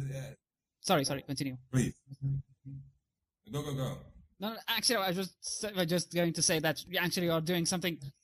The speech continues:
Speaker 2: a little bit close to what De-, Leo is doing, because we are recording Hyperleague from our home, me and my brother. So it's something like the same, but not like Leo, of course. <laughs>
Speaker 1: No, no, anyway, you start s-, small,
Speaker 2: Yeah.
Speaker 1: you go big.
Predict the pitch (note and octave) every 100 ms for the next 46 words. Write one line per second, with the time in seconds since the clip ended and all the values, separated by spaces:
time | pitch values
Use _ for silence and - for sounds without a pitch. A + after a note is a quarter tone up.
0 | _ _ G3 G3+ G#3 A3 D#4+ E4+ C#4 A#3+
1 | - G3+ F3+ - E3 E3 D#3+ E3+ E3+ E3
2 | F3 D#3 C#3+ E3+ D3+ D3+ E3 D#3+ D#3+ D#3
3 | F3+ D#3+ D#3+ D#3+ D#3+ D#3 E3 D3+ D#3+ D3
4 | F3 D#3+ D#3 D3+ D3 D3 E3+ D#3+ F3+ F#3
5 | G3+ - - - - C4+ C4 D#4+ C#4 A#3
6 | A3 G#3 - - G#3+ F3 F3 G#3 G3 G#3
7 | G3 A3+ F3+ - F3+ E3 - A3+ - A3+
8 | G#3 - - - - - A#3 B3 A3+ E3+
9 | E3+ F3+ G#3 D#3+ C3+ C#3 F#3 F3 - -
10 | - - - E3+ A3 C#3 A2+ - - -
11 | G3+ G3 C#3+ G#3+ G3+ G#3+ B2 C#3